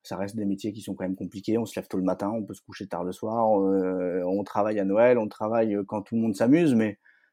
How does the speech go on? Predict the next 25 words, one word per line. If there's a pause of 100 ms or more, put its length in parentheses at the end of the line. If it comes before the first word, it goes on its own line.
(140)
tout
ça,
ça
reste
des
détails
parce
qu'il
y
a
tellement
de
moments
qui
sont
grisants
dans,
dans,
dans
ce
métier
de
pâtissier,
de
chocolatier.